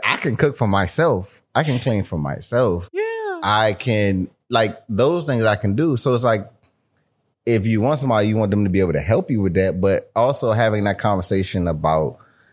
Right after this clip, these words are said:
Speaker 1: knowing who a person is. You know what I mean? I have no problem with my boo spending the night over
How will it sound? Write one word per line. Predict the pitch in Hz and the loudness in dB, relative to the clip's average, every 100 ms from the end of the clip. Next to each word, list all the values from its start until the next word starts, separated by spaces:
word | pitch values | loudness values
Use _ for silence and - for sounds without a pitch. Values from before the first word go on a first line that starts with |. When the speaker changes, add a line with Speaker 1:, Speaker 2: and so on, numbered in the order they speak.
| _ | _
Speaker 1:
knowing | - 82 87 98 104 87 | -4 0 2 2 2 0
who | 110 | -2
a | |
person | 85 98 87 95 | 0 0 2 2
is. | 110 85 71 - - | 2 0 -2 -6 -4
You | 117 | -2
know | |
what | 131 | 0
I | |
mean? | 110 | 0
I | 104 | 0
have | 202 | 0
no | 107 101 | 0 -2
problem | 120 156 185 127 | 0 0 2 0
with | 95 | 2
my | 101 | 0
boo | 156 104 101 | 0 0 0
spending | - 101 87 92 | -2 -2 0 2
the | |
night | 90 87 | 2 2
over | 92 92 90 87 | 2 2 0 -2